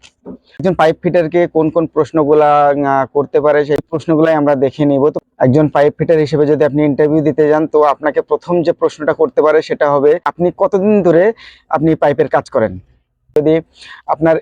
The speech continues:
এক্সপিরিয়েন্স কম থাকে, সেক্ষেত্রে আপনারা একটু বাড়িয়েই বলবেন, না হলে কিন্তু ওরা ভাববে যে এরা কাজ পারে না। এজন্য আপনারা যদি কাজ নাও করে থাকেন, যদি দু এক মাস কি ছ মাস করে থাকেন, সেক্ষেত্রে কিন্তু আপনারা বলতে পারেন যে, "আমি দু বছর কাজ করেছি।"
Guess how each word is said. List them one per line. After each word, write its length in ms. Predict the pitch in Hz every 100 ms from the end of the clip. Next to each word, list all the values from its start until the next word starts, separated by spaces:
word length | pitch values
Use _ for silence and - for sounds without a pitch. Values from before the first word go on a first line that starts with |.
| -
এক্সপিরিয়েন্স 680 | 165 - 190 185 185 185
কম 240 | - 165 165
থাকে, 280 | 160 165 165
সেক্ষেত্রে 460 | 156 147 - 156
আপনারা 280 | 143 147 151
একটু 180 | 143 139
বাড়িয়েই 340 | 135 135 151
বলবেন, 520 | 143 147 143 143 170 - - - -
না 140 | 151
হলে 240 | 147 156 151
কিন্তু 280 | 151 147 143
ওরা 240 | 147 147
ভাববে 300 | 135 127 147
যে 100 | 156
এরা 200 | 147 147
কাজ 320 | - 139 - -
পারে 220 | 143 135
না। 120 | 120
এজন্য 260 | 127 180 202
আপনারা 300 | 175 185 175
যদি 300 | 165 175 175
কাজ 220 | 170 165 147
নাও 260 | 160 175
করে 180 | 165 180
থাকেন, 300 | 156 165 175
যদি 180 | 160 160
দু 140 | 147
এক 200 | 165 160 127
মাস 300 | - 160 151
কি 160 | - 175
ছ 140 | -
মাস 220 | 151 165 -
করে 180 | 170
থাকেন, 220 | 165 160 175 - - -
সেক্ষেত্রে 420 | 175 170 175 160
কিন্তু 220 | 165 165
আপনারা 200 | 151 160
বলতে 240 | 151 147
পারেন 240 | 160 170 180
যে, 80 | 165
"আমি 160 | 165
দু 120 | 139
বছর 280 | 131 131 131
কাজ 160 | 120 -
করেছি।" 420 | 117 107 - 104